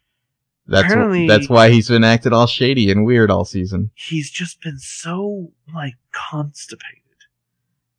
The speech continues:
Speaker 1: Well,
Speaker 2: That's
Speaker 1: it's like he
Speaker 2: built
Speaker 1: just
Speaker 2: up.
Speaker 1: always looks like, just, like, shady.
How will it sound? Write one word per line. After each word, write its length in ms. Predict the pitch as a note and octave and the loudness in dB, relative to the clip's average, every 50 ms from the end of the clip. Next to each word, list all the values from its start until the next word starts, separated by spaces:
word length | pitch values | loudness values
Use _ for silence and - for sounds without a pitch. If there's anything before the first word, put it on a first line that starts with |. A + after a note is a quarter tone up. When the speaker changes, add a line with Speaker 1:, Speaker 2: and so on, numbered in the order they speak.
| _ _ _ _ _ _ _ - | _ _ _ _ _ _ _ 0
Speaker 1:
Well, 140 | - E3+ F3+ | 4 6 6
Speaker 2:
That's 120 | E3 - | 6 6
Speaker 1:
it's 40 | F3+ | 4
like 160 | F3 E3+ D#3+ | 4 4 4
he 100 | - D3 | 4 4
Speaker 2:
built 120 | - E3 | 4 4
Speaker 1:
just 120 | D#3 D#3 A#2 | 4 0 0
Speaker 2:
up. 80 | G2 F2+ | 2 4
Speaker 1:
always 420 | C#3+ D#3 D3+ D#3 D3+ C#3 A#2 - | 6 8 8 8 8 6 4 4
looks 340 | A#2+ B2 B2 A#2+ - - - - | 2 2 2 2 0 -10 -20 -18
like, 460 | - - - G2 G#2 G2 F#2+ F#2+ _ _ | -16 -10 -2 0 2 2 0 0 _ _
just, 260 | - G#2 F#2 - - | -6 -6 -6 -6 -8
like, 120 | D2+ C#2+ - | -12 -12 -12
shady. 540 | - - - G2 F#2+ F2 D#2+ - A1+ - | -10 -8 -4 -4 -4 -4 -6 -8 -14 -16